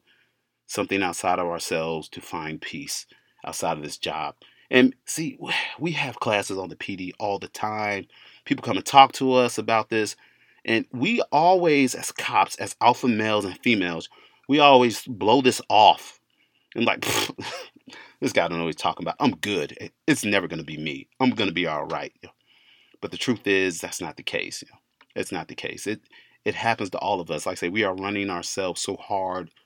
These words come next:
so fast, for so long that there are going to be effects. You might not feel it now, but you will later. You know, and so we laugh at these people that come in and tell us,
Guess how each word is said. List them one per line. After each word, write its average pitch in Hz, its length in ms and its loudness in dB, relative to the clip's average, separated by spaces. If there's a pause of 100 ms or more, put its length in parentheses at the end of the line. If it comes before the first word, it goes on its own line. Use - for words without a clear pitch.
so 92 220 -2
fast, 95 340 0
for 87 60 -8
so 95 220 2
long 92 500 2 (340)
that - 140 -12
there 110 160 2 (220)
are 98 220 -4
going 85 200 -6
to - 80 -10
be 82 120 -4
effects. - 480 -4
You - 60 -12
might 117 160 -4
not 95 140 -6
feel 85 220 -2
it 73 60 -4
now, 131 340 0
but 92 200 -10
you 127 100 -2
will 92 260 -4
later. 120 320 -2 (500)
You - 160 -8
know, 107 60 -2
and 98 140 -6
so 107 120 -2
we 107 140 0
laugh 120 360 2
at 120 100 -6
these 113 120 -8
people 113 260 -4
that 95 100 -2
come 98 200 -4
in 101 180 2
and 90 100 -4
tell 98 260 -4
us, - 220 -4